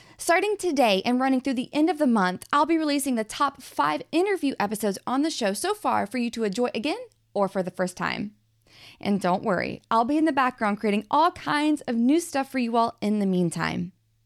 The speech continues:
First up on our Wildest Hits series is episode thirty-nine, Saving the Elephants of Laos with Michael Vogler. Michael is the co-founder of Mandalao Elephant Conservation in Laos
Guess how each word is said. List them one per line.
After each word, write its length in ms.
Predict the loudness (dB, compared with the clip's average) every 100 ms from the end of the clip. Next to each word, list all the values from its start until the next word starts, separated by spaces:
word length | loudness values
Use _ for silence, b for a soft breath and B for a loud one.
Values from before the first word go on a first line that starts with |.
| _ _ B B B B B
First 380 | -2 0 0 2
up 220 | 0 2
on 160 | 2 2
our 80 | 2
Wildest 480 | 4 2 2 -2
Hits 200 | -2 -4
series 300 | -4 0 0
is 120 | -2 -2
episode 340 | -2 0 -2
thirty-nine, 760 | 0 -2 0 0 0 0 -2 -4 b b
Saving 420 | -8 0 2 4
the 140 | 2 2
Elephants 500 | 0 0 -2 -4 -4 -4
of 160 | -4
Laos 320 | -2 -2 -2
with 100 | -2
Michael 340 | -2 -2 -2 -2
Vogler. 520 | 0 0 -2 -4 -6 _ _ -20 B B B
Michael 300 | 2 4 0
is 180 | -2 -2
the 120 | -4
co-founder 640 | -4 -4 -2 0 0 0 0
of 100 | 0
Mandalao 480 | 2 2 0 0 -2 -2
Elephant 420 | -2 -2 -6 -8
Conservation 640 | -4 -4 -2 -2 -2 -4 -2
in 100 | 0
Laos 420 | 2 2 0 -4